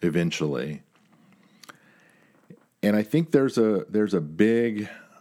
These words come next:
one of the reasons that loss of a s-, partner is so difficult is because now a sense of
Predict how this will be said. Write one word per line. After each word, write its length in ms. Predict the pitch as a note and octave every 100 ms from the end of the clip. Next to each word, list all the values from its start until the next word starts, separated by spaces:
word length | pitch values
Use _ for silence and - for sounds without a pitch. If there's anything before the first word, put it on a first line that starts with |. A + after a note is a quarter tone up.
| -
one 680 | E2+ C2 D#2+ - D#2+ G#2+ A#2+
of 80 |
the 80 | A2+
reasons 380 | A#2+ A2+ A2 F#2+
that 200 | G2 -
loss 580 | F2 G2 G#2 G#2+ - -
of 180 | - F#2
a 40 | F2+
s-, 180 | -
partner 640 | - - A2+ G#2+ F#2 E2 - - _ _ _ _ _ -
is 140 | G2+ -
so 220 | - F2+
difficult 680 | C#2+ A2+ G#2 F#2 F2 D2+ -
is 140 | F#2
because 420 | E2 F2+ - F2+
now 320 | F#2 F#2 F#2 -
a 120 | F#2 E2+ D#2+ - -
sense 340 | - G#2 F#2
of 200 | - C2+